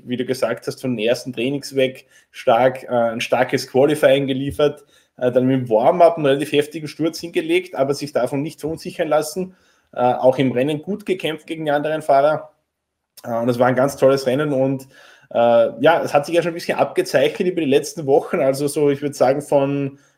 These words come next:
Le Mans weg ungefähr, äh, lief's richtig gut. Äh, Le Mans im, im Regen, da hat er gut gepunktet. Dann in Aragon war ein gutes Rennen dabei, Valencia auch wieder,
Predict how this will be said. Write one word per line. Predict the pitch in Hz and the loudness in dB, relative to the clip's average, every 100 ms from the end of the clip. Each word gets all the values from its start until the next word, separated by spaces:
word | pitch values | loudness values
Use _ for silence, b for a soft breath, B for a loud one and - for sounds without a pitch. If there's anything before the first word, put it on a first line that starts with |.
| - | 0
Le | 123 | 2
Mans | 127 127 113 147 | 4 4 4 6
weg | 175 180 | 4 2
ungefähr, | 165 175 180 180 180 202 - | -2 -2 0 2 2 2 0
äh, | 143 | 0
lief's | 143 151 147 - | 2 0 -6 -8
richtig | 160 - 156 | -10 -8 -10
gut. | - 180 208 | -6 -6 -2
Äh, | 170 147 143 | 4 6 6
Le | 135 | 4
Mans | 127 123 143 151 | 0 2 2 2
im, | 139 135 | -4 -4
im | 127 123 | -4 -4
Regen, | 120 160 170 | -2 -2 -2
da | |
hat | 165 165 | -2 -4
er | |
gut | 160 180 - | -6 -8 -10
gepunktet. | 175 180 185 - 180 - | -10 -8 -10 -10 -10 -4
Dann | 127 | -4
in | 117 | -4
Aragon | - 160 180 175 | -4 -2 2 2
war | 170 | 0
ein | 160 | -6
gutes | 175 170 160 | -8 -10 -8
Rennen | 151 156 | -6 -6
dabei, | 151 139 131 | -2 2 4
Valencia | 117 117 160 - 165 | 4 2 -4 -4 0
auch | 127 143 - | 2 0 -2
wieder, | 170 175 | 4 4